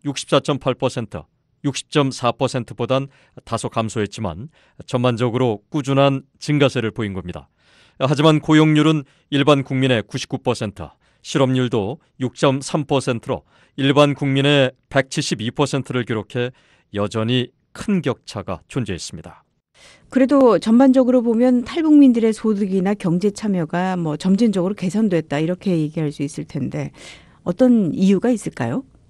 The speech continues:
Speaker 1: 이천십사 년 북한 이탈 주민의 보호 및 정착 지원에 관한 법률 개정 후에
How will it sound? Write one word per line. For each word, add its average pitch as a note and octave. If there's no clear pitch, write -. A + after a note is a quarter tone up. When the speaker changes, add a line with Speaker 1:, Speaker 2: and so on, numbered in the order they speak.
Speaker 1:
이천십사 E3
년 D#3+
북한 D#3+
이탈 D3
주민의 D3
보호 C#3+
및 C#3
정착 C3+
지원에 B2+
관한 B2+
법률 B2
개정 A#2
후에 A2+